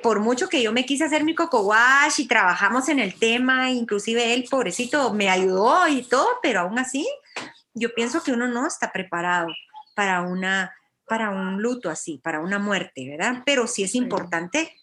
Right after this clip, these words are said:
Speaker 1: vivir el luto.
Speaker 2: Exactamente, pero digamos que como la muerte no la tenemos también como específicamente e-,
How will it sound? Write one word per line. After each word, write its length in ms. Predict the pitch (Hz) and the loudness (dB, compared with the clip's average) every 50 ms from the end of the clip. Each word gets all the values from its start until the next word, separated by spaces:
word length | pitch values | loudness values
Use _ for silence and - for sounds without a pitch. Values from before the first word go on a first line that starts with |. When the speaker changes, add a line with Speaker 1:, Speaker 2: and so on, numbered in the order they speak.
| _ _ _ _ _ - | _ _ _ _ _ -10
Speaker 1:
vivir 480 | _ 220 220 269 254 233 202 196 190 190 | _ 0 2 2 2 2 0 -2 -2 -2
el 140 | 202 214 233 | -2 -2 0
luto. 480 | 254 302 339 339 339 _ - 139 135 _ _ _ _ - - - | 0 0 0 -2 -4 _ -14 -14 -14 _ _ _ _ -18 -16 -12
Speaker 2:
Exactamente, 880 | - - 208 - - 175 160 - - - 196 226 254 262 247 254 247 - - - - - _ _ | -12 -12 -12 -10 -10 -10 -10 -10 -10 -10 -6 -4 -4 -4 -4 -6 -8 -12 -14 -18 -18 -20 _ _
pero 460 | - 247 247 254 277 302 339 330 - - _ | 0 0 2 2 0 -2 -2 -4 -6 -10 _
digamos 500 | 220 240 220 226 233 226 254 285 285 - | -8 -6 -2 -2 -2 -2 -2 -6 -6 -4
que 220 | - 285 220 - - - _ _ _ _ _ _ _ _ _ - | -2 -2 -4 -4 -8 -16 _ _ _ _ _ _ _ _ _ -8
como 180 | 240 233 240 | -6 -4 -2
la 140 | 233 220 214 | -2 -2 -2
muerte 340 | 208 214 220 226 - 302 302 | -2 -4 -6 -6 -4 -4 -4
no 120 | 285 285 | -2 -2
la 160 | 285 294 285 | -4 -4 -4
tenemos 460 | 294 254 196 185 202 240 269 254 - - | -6 -8 -8 -6 -6 -6 -8 -8 -8 -8
también 460 | 247 214 196 190 190 196 208 214 220 | -8 -8 -8 -8 -8 -8 -8 -8 -8
como 560 | - 254 262 262 262 247 226 202 180 170 160 | -6 -6 -4 -4 -4 -6 -6 -8 -10 -10 -12
específicamente 1200 | - 196 - _ 208 190 - 214 - 220 214 - 233 220 208 208 202 196 - 233 226 220 214 196 | -12 -14 -10 _ -10 -10 -10 -12 -12 -14 -10 -8 -8 -8 -6 -8 -10 -8 -8 -6 -6 -6 -6 -8
e-, 240 | 208 - - 190 - | -10 -12 -12 -14 -12